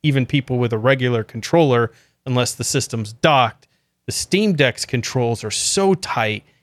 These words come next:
and so crisp that I was actually able to play a really solid game of Apex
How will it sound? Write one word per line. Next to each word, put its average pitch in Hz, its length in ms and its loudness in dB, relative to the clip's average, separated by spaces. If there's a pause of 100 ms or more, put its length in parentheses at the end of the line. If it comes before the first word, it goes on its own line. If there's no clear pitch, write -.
(160)
and 110 100 -12
so 190 320 2
crisp 131 540 -4 (320)
that 143 80 0
I 151 40 0
was 151 120 0
actually 185 500 0
able 147 500 0 (220)
to 135 100 -2
play 170 240 2
a 147 80 2
really 160 420 2
solid 143 500 0
game 139 280 0
of 120 120 -2
Apex 131 640 -2